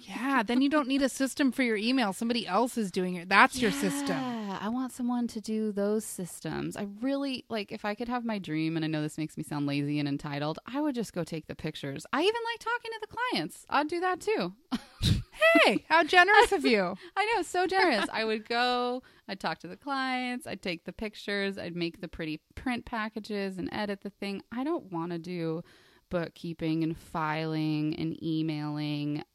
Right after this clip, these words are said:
Speaker 2: and timeline review. I just don't wanna do any of it. I don't like
Speaker 1: That
Speaker 2: it.
Speaker 1: doesn't sound good. Don't do it.
Speaker 2: I don't wanna call R C U insurance to see if I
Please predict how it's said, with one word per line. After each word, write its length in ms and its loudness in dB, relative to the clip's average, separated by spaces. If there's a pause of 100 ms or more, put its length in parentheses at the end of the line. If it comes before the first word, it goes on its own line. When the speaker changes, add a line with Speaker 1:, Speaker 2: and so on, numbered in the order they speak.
(140)
Speaker 2:
and 500 -4
timeline 460 -6
review. 220 -4
I 80 0
just 140 -2
don't 140 0
wanna 160 0
do 100 -2
any 180 0
of 60 2
it. 100 -4 (240)
I 40 -6
don't 100 0
like 140 -2
Speaker 1:
That 100 0
Speaker 2:
it. 60 -6
Speaker 1:
doesn't 340 -2
sound 300 -2
good. 300 -4
Don't 260 -6
do 180 -4
it. 220 -12 (300)
Speaker 2:
I 140 0 (120)
don't 260 0
wanna 220 -2
call 680 -4
R 140 0
C 160 -8
U 180 2
insurance 600 -2
to 80 -20
see 180 -4
if 140 -6
I 420 -2